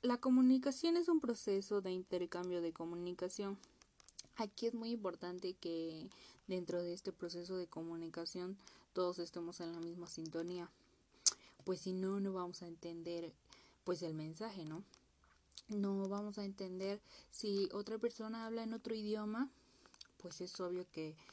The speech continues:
que no vamos a comprenderle, o a lo mejor si una persona, pues, está,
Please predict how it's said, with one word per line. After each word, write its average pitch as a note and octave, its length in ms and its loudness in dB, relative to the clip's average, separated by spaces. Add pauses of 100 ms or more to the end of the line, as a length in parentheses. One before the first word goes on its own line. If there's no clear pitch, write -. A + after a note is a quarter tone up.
(380)
que G3 120 0
no F3+ 140 -2
vamos F3 260 -4
a E3+ 100 -8
comprenderle, G3 960 -2 (360)
o F#3 100 -4
a F3+ 60 -6
lo F3 120 -6
mejor F3+ 480 -4 (640)
si - 180 0
una F#3+ 220 0
persona, F3+ 960 -4
pues, E3+ 220 -10
está, F3+ 680 -8